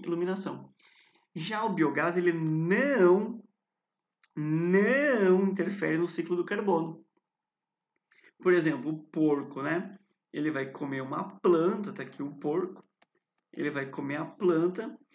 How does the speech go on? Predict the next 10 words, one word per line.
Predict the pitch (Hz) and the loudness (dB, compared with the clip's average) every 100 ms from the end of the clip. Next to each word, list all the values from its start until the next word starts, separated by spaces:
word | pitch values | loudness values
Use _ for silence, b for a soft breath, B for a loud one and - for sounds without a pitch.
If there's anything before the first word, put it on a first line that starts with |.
| b - | b -2
e | 165 | 4
ele | 175 | 4
vai | 156 156 175 | 4 0 -2
pra | 185 - | -4 -6
um | 160 185 | -4 -2
biodigestor | 160 143 143 147 156 240 240 170 180 | -2 -4 -4 -6 -6 -6 -4 -4 -4
que | - | -6
produz | 196 208 226 202 165 175 202 - - _ _ _ _ _ _ _ - | -12 -6 -4 -4 -2 -2 -4 -8 -18 _ _ _ _ _ _ _ -2
o | 160 156 | 4 4
metano. | 156 180 202 175 160 202 - | 4 -2 0 0 2 0 -2